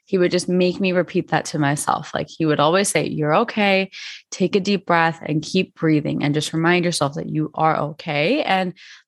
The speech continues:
now looking back, that is obviously him helping me affirm. And I don't even think he knew what affirmations were at that point in our life. And so I have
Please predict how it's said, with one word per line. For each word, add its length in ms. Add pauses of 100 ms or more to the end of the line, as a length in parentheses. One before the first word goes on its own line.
now 440
looking 340
back, 300
that 140
is 160 (100)
obviously 560
him 220
helping 400
me 160
affirm. 640
And 340
I 120
don't 120
even 220
think 140
he 180
knew 280
what 140
affirmations 640
were 140
at 140
that 160
point 180
in 100
our 160
life. 300 (120)
And 140
so 400
I 280
have 260